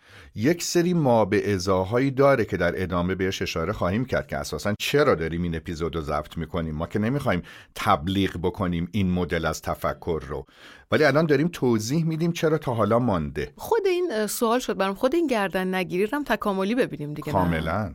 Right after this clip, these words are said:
Speaker 1: کاملاً
Speaker 2: مم.
Speaker 1: گردن نگیری تکاملیه، به این خاطر که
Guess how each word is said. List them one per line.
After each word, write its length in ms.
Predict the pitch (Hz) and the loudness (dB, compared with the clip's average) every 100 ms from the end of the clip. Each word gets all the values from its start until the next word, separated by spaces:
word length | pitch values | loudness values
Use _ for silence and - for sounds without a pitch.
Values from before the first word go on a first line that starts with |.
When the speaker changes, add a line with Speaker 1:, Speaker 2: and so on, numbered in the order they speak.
| - | -12
Speaker 1:
کاملاً 560 | - 85 85 78 85 | -4 -2 0 -2 0
Speaker 2:
مم. 60 | 110 | 0
Speaker 1:
گردن 460 | 104 82 80 78 | 2 0 -2 -4
نگیری 340 | 76 67 76 98 | -4 -6 -6 -6
تکاملیه، 680 | - 82 90 78 76 85 123 | -4 -6 -4 -4 -4 -4 -2
به 120 | 117 | -2
این 140 | 131 | -2
خاطر 400 | 170 127 - 123 | 0 -2 0 -4
که 400 | 117 127 120 120 | -2 -2 0 0